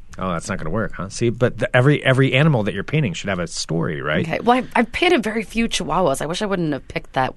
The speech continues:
Speaker 2: 'Cause
Speaker 1: So,
Speaker 2: you just
Speaker 1: but you
Speaker 2: kinda
Speaker 1: have to
Speaker 2: caught me
Speaker 1: make
Speaker 2: off
Speaker 1: something up.
Speaker 2: guard.
Speaker 1: Not in the museum. You're out. I mean, I'm giving you the tough test here. Okay, let's try another one.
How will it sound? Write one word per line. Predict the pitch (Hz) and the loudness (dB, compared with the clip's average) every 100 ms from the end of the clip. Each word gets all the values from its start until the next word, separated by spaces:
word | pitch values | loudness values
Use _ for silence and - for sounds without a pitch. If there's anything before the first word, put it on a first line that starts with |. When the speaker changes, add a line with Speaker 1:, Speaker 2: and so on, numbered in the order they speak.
| - | -6
Speaker 2:
'Cause | 165 | -4
Speaker 1:
So, | - | -2
Speaker 2:
you | 202 | 0
just | 220 | 2
Speaker 1:
but | 214 | 2
you | |
Speaker 2:
kinda | |
Speaker 1:
have | 214 | 2
to | 214 | 2
Speaker 2:
caught | 202 | 0
me | 180 | 2
Speaker 1:
make | 175 | 2
Speaker 2:
off | |
Speaker 1:
something | 160 196 | 2 2
up. | 185 | 2
Speaker 2:
guard. | 98 - - - - - - - - - - - - | 0 -8 -14 -20 -20 -20 -18 -16 -16 -16 -16 -14 -12
Speaker 1:
Not | 98 101 98 | 0 4 6
in | 101 | 6
the | |
museum. | 107 - 131 110 - - - | 4 2 2 0 -6 -10 -6
You're | 104 113 | 2 4
out. | 117 - - - - - - - - - - - - - - - | 4 0 -16 -18 -18 -16 -12 -12 -12 -14 -16 -18 -18 -16 -14 -6
I | 113 | 2
mean, | 117 123 | 4 6
I'm | 123 | 6
giving | 135 165 | 6 8
you | 165 | 8
the | 143 | 6
tough | - 170 | 2 2
test | - 190 - | 6 4 4
here. | 90 - - - - - | -2 -2 -12 -12 -12 2
Okay, | 139 110 87 - - - | 4 4 0 -8 -20 -4
let's | 131 - | -2 2
try | 127 | 2
another | 101 90 | 2 -4
one. | 73 | -8